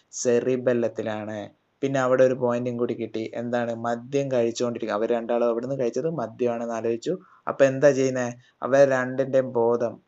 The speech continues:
അബോധാവസ്ഥയിലേക്ക് പോകും അല്ലേ? അതായത് ശരീരത്തിൻ്റെ അബോധാവസ്ഥയിലേക്ക് പോയി കഴിഞ്ഞാൽ സലീം കുമാർ എന്തെന്നാ, ശരീരത്തിൻ്റെ ഒരു തുലനാവസ്ഥ നഷ്ടപ്പെടും. കാരണം എന്ന് വെച്ചാൽ ഒന്ന് ആടും അല്ലേ? അതായത് ശരീരത്തിൽ മദ്യം തലയ്ക്ക് പിടിക്കുന്നതുകൊണ്ടാണ് അവരുടെ ഒന്ന് ആടുന്ന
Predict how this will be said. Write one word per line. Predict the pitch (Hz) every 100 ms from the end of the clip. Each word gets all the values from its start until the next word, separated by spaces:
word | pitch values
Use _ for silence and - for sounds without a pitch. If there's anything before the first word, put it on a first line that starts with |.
| -
അബോധാവസ്ഥയിലേക്ക് | 110 110 120 120 117 113 113 113 110 107
പോകും | 107 107
അല്ലേ? | 120 120 - _ - -
അതായത് | 113 120 120 120 160 220 _ _ _ _ _ _ _ -
ശരീരത്തിൻ്റെ | 143 131 135 147 143 139 131
അബോധാവസ്ഥയിലേക്ക് | 127 127 135 131 131 135 127 127
പോയി | 131
കഴിഞ്ഞാൽ | 127 127
സലീം | 123 123 131
കുമാർ | 127 123 120
എന്തെന്നാ, | 120 120 117
ശരീരത്തിൻ്റെ | 120 117 123 123 123 127 120 131 _ _ -
ഒരു | 135
തുലനാവസ്ഥ | 135 139 139 143 147 143 135 123
നഷ്ടപ്പെടും. | 113 - 113 113 110 117
കാരണം | 123 131
എന്ന് | 127
വെച്ചാൽ | 127 131 127
ഒന്ന് | 139 131 123 127
ആടും | 135 139 110 - _ -
അല്ലേ? | 131 120 - _ _ _
അതായത് | - 127 135 131 156 - _ _
ശരീരത്തിൽ | - 127 120 131 139 135 127
മദ്യം | 120 120 127 143 156
തലയ്ക്ക് | 151 120 117 120 143
പിടിക്കുന്നതുകൊണ്ടാണ് | 135 123 123 120 117 117 113
അവരുടെ | 113 117 117 117
ഒന്ന് | 120 113 113
ആടുന്ന | 123 123 117